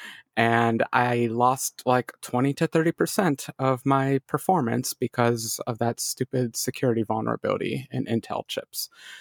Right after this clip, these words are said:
which was very, very annoying. And, you know, it, it's funny how security is because it's all about levels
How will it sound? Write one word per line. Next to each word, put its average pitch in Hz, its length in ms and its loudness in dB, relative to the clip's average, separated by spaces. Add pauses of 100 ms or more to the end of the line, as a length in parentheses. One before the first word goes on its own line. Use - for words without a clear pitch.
(160)
which - 140 -12
was 113 120 -2
very, 117 480 2 (220)
very 113 320 -6
annoying. 69 480 -10 (280)
And, 127 460 0 (760)
you - 220 0
know, 175 120 2
it, - 220 0
it's 175 160 0
funny 196 260 2
how 131 120 2
security 107 540 -2
is 64 220 -4
because 120 680 0 (140)
it's 131 200 -2 (120)
all 143 300 4
about 113 420 0
levels 110 680 -4